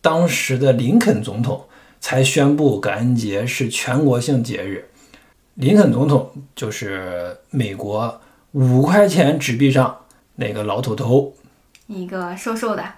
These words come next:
Speaker 2: 非常精干，留着小胡子。
Speaker 1: 留着小胡子，对。到现在为止，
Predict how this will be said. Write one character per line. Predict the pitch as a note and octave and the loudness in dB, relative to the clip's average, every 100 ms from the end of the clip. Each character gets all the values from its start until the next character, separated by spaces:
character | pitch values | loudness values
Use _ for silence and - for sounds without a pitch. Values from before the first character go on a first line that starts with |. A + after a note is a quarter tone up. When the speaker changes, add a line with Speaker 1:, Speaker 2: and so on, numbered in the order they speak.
| _ | _
Speaker 2:
非 | F#3+ | -12
常 | G3 F#3+ F3 G3 | -8 -8 -8 -8
精 | G#3 G#3+ A3+ | -6 -4 -2
干， | A#3 G3+ G#3 - | -2 -4 -6 -12
留 | - E3+ F3 | -10 -8 -6
着 | F#3+ F3+ | -6 -6
小 | F#3+ E3 | -6 -10
胡 | - E3 F#3 | -10 -10 -8
子。 | B3 A#3 - | -6 -6 -2
Speaker 1:
留 | B2 | 0
着 | C3+ | 2
小 | C3+ G#2+ | 2 -2
胡 | - G#2+ | -4 -6
子， | A2+ A2+ - _ | -6 -8 -10 _
对。 | - A2+ G2 - _ - | -6 -6 -6 -12 _ 2
到 | B2 B2 A#2+ A#2 A#2 | 4 4 2 -2 -6
现 | - - C#3 | -4 2 4
在 | E3+ | 6
为 | C#3+ B2 B2+ | 4 2 -2
止， | C3 G2+ | -4 -4